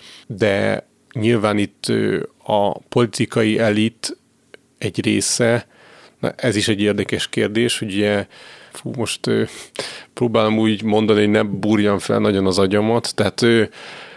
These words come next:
voltak olyanok, akikre azt mondják bizonyos körök, hogy ők gyakorlatilag zsidómentők voltak a politikai elit tagjaiként, hiszen a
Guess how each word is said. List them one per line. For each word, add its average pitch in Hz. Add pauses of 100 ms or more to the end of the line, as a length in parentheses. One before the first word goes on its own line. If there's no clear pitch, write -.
(540)
voltak 117
olyanok, 107
akikre 110 (400)
azt -
mondják 110 (120)
bizonyos 98
körök, 113
hogy -
ők 110 (360)
gyakorlatilag 107
zsidómentők 98
voltak 110 (220)
a -
politikai 98
elit 95
tagjaiként, 101 (440)
hiszen -
a 101